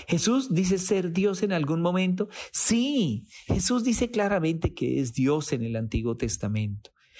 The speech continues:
Dios dice a Moisés que su nombre es Yo soy el que soy, o simplemente Yo soy. En muchos pasajes del Evangelio, Jesús utiliza este lenguaje y lo sugiere, enfureciendo a quienes no concebían la posibilidad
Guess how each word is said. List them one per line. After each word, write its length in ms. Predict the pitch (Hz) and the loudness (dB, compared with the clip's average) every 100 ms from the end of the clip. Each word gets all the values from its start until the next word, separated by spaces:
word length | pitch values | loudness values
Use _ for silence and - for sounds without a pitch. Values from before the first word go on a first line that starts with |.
| - - | -12 -2
Dios 560 | 147 180 208 - - - | 2 2 0 -6 -14 -4
dice 240 | 131 123 | -2 0
a 40 | 139 | 2
Moisés 540 | 127 117 - 170 190 | 2 0 0 0 0
que 120 | 143 | -4
su 140 | 120 120 | -2 0
nombre 420 | 127 135 127 135 | 0 2 2 0
es 160 | 139 - _ | -2 -10 _
Yo 160 | 127 | -2
soy 380 | 117 - 147 160 | 0 2 2 0
el 120 | 165 | -2
que 120 | - 131 | -2 -2
soy, 360 | - 113 101 | 0 0 0
o 100 | - | -2
simplemente 680 | 170 208 196 160 131 127 131 | 0 0 0 0 0 -2 -4
Yo 180 | 117 101 | -2 -2
soy. 380 | 98 - 95 120 - - - - 139 | -2 -2 -4 -6 -14 -14 -8 -4 0
En 120 | 123 | 0
muchos 280 | 120 117 185 | 2 0 0
pasajes 440 | 196 - 107 123 | 0 0 0 0
del 140 | 156 160 | 2 2
Evangelio, 680 | 120 107 110 175 208 202 202 - - - | 0 -2 0 2 2 0 -2 -8 -12 -2
Jesús 360 | 165 - 185 | -2 0 0
utiliza 440 | 240 226 175 190 202 | 0 0 0 2 0
este 220 | - 202 | 0 0
lenguaje 640 | 175 131 139 170 139 107 - - | 0 2 2 0 -2 -4 -6 -4
y 100 | - | 0
lo 120 | 139 131 | 0 0
sugiere, 760 | 135 110 175 185 196 - - _ _ _ _ _ - | -2 -2 0 0 0 -4 -10 _ _ _ _ _ -6
enfureciendo 640 | 123 131 127 117 147 143 | -2 0 0 0 2 2
a 60 | 170 | 0
quienes 480 | 185 135 104 - _ - | 0 0 -2 -8 _ -10
no 180 | 113 | -8
concebían 680 | - 147 143 147 165 185 180 | -2 -2 2 2 4 4 2
la 140 | 160 | 2
posibilidad 720 | - 131 139 135 156 175 156 | 0 0 2 4 4 2 0